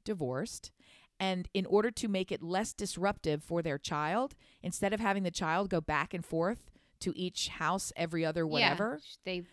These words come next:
Speaker 2: leave them at the
Speaker 1: they
Speaker 2: house?
Speaker 1: purchased, they purchased an apartment. And they, and the, where the child lived
Speaker 2: Swap out.
Speaker 1: permanently. And they went, they went back and forth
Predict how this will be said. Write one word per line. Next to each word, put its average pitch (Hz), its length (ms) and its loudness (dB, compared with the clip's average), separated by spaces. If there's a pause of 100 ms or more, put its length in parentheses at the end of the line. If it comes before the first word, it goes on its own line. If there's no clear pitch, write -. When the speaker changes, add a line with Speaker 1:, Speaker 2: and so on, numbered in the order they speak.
(140)
Speaker 2:
leave 185 260 -2
them 190 160 -4
at 180 120 -6
the 175 120 4
Speaker 1:
they 233 140 12
Speaker 2:
house? 202 120 2
Speaker 1:
purchased, 262 580 6 (220)
they 226 200 6
purchased 240 500 2
an 220 120 4
apartment. 202 520 0 (880)
And 180 220 0
they, 175 440 10 (240)
and 190 140 4
the, 180 160 2
where 196 160 4
the 175 60 -4
child 196 360 4
lived 185 120 4
Speaker 2:
Swap 170 120 2
out. 170 60 0
Speaker 1:
permanently. 143 520 2
And 170 140 -2 (120)
they 220 220 12
went, 185 300 4 (100)
they 208 220 6
went 202 220 4
back 160 240 2
and 147 100 -6
forth - 360 -6